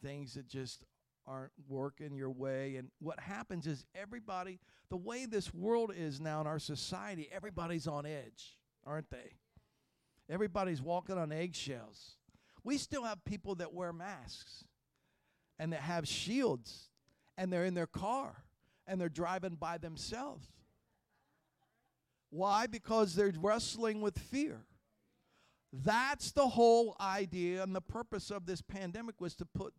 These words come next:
fear into people and keep them that way. Jesus said, "You come to me and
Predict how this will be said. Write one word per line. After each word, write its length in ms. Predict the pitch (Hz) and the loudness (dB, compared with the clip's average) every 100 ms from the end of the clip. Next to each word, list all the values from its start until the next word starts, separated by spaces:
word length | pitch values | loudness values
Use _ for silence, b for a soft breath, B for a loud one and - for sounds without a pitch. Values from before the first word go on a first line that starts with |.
| _ - | _ -6
fear 360 | 285 262 190 | -4 0 -2
into 280 | 180 180 165 | -2 -6 -6
people 520 | 151 - 240 - 185 165 | -8 -6 -6 -6 -4 -4
and 120 | 156 | -4
keep 220 | - 320 | -10 -10
them 200 | 160 127 | -10 -12
that 220 | 120 113 | -14 -14
way. 120 | 120 - - _ _ _ _ b b b b b b b b b _ _ _ _ _ _ _ | -18 -20 -20 _ _ _ _ b b b b b b b b b _ _ _ _ _ _ _
Jesus 380 | - 262 285 254 | 4 6 6 4
said, 260 | - 226 214 | 4 4 8
"You 160 | 233 | 6
come 320 | 247 254 254 226 | 6 4 4 6
to 100 | 214 | 4
me 580 | 202 254 262 233 240 - _ _ _ _ _ - | 4 4 2 2 0 -6 _ _ _ _ _ -4
and 180 | 190 | -2